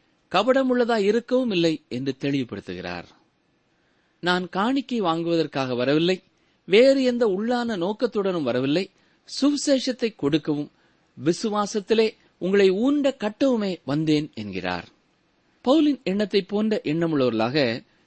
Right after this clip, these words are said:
கர்த்தருடைய ஊழியத்தை செய்கிற ஒவ்வொருவருடைய வாழ்க்கையிலேயும் மிக பரந்து விரிந்த கடலிலே மிக அமைதியாக பயணம் செய்கிறவர்களைப் போல இருக்கிறார்கள். ஒருவேளை அங்கே புயல் எழும்பலாம். என்றாலும்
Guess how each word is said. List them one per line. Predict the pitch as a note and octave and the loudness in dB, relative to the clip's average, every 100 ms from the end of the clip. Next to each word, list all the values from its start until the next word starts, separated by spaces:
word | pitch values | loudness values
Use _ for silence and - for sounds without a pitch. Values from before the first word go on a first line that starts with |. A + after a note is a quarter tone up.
| - | -6
கர்த்தருடைய | F#3 F3+ F#3+ F3+ | -4 -2 0 2
ஊழியத்தை | F#3+ A#3+ A3+ A3 F#3+ | 2 0 -2 -4 -2
செய்கிற | F3+ E3+ E3 - - | 0 2 2 0 -4
ஒவ்வொருவருடைய | F3 A3+ C4+ B3 A#3 F3+ | -4 -2 -2 -2 0 0
வாழ்க்கையிலேயும் | C3 C#3 C#3 B2+ C#3+ F3+ A#2+ C3+ _ _ _ _ | 2 0 0 0 2 0 -4 -8 _ _ _ _
மிக | C3 C3+ C3+ | -4 -2 -2
பரந்து | - C#3+ F3 F#3+ G3 F#3+ | -2 0 0 0 -2 0
விரிந்த | F#3 A3 G#3+ G#3+ | 0 0 -2 -4
கடலிலே | F#3+ F#3+ E3 A#2+ A#2+ _ _ _ - | -2 0 0 2 0 _ _ _ -6
மிக | B2+ C3 | -4 0
அமைதியாக | B2+ D#3 F3+ F3+ F3+ E3 E3+ - - | 0 0 0 0 0 0 -2 -8 -4
பயணம் | E3 G3 G#3+ G3+ | -2 0 -2 -4
செய்கிறவர்களைப் | G3+ G3 G3 G3 G3 | -2 -2 -2 0 -2
போல | - F3+ E3+ | -2 -2 -2
இருக்கிறார்கள். | D3 A2 G2 F#2+ F#2+ E2 _ _ _ _ _ _ _ - | -2 -6 -8 -6 -10 -12 _ _ _ _ _ _ _ 0
ஒருவேளை | C#4 D4 C#4+ F#3+ D#3+ F#3 - | 4 6 6 4 2 -2 -6
அங்கே | D#3+ E3+ - | -2 -2 -2
புயல் | A3+ A#3 A3 - | -4 -2 -2 -4
எழும்பலாம். | A#2 G2 F#2 F2 - _ _ _ _ _ _ | -6 -4 -6 -6 -10 _ _ _ _ _ _
என்றாலும் | B2 C3+ C3+ D#3+ A#2 A#2+ | -2 0 0 -2 -6 -10